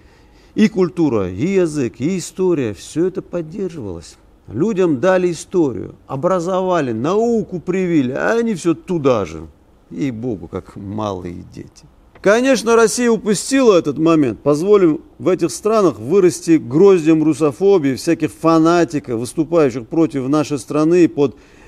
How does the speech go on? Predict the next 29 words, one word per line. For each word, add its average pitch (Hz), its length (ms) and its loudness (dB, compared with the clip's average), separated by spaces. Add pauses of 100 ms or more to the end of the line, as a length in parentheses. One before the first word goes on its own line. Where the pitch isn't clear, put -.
(280)
исламскими 156 880 0
или 147 180 2
какими-то 151 480 0
ещё 143 480 2
конфессиональными 127 960 -4
соусами. 104 640 -8 (220)
Хорошо 170 460 2
показаны 202 640 2
эти 196 420 0
изуверы 196 500 2
в - 40 -4
советском 190 540 2
сериале 196 600 4 (120)
"Огненные 180 580 4
дороги" 175 640 4
о 131 180 -2
жизни 156 400 0
и 139 240 2 (220)
борьбе 156 440 4
видного 165 400 2
узбекского 143 560 0
просветителя, 139 800 -4
поэта, 165 560 0 (380)
революционера 180 840 4
и 151 40 6
общественного 143 600 0
деятеля 165 420 2
Хамзы 147 480 0
Ниязи. 160 640 4